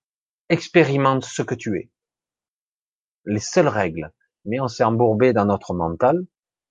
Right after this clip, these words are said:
Il y a, depuis des générations et des générations, des programmations qui ont commencé dès l'école,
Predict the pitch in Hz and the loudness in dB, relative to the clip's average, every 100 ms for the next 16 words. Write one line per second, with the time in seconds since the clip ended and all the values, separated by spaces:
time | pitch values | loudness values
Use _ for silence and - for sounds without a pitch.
0 | _ _ 107 104 107 131 127 82 - - | _ _ -2 0 2 4 2 0 -6 -8
1 | 107 - 110 107 95 110 117 107 110 131 | -8 -6 -2 0 2 2 4 2 0 0
2 | 107 92 90 98 98 101 - 113 92 87 | 2 0 -2 -2 -2 -2 -2 -2 0 -2
3 | - 107 104 107 107 - 123 110 92 - | 0 2 4 2 2 0 0 0 -4 -10
4 | - 82 85 113 104 107 - 104 87 98 | -4 -4 0 0 2 0 -2 -4 -2 -2
5 | 92 95 - 180 180 98 | 0 0 4 4 4 -2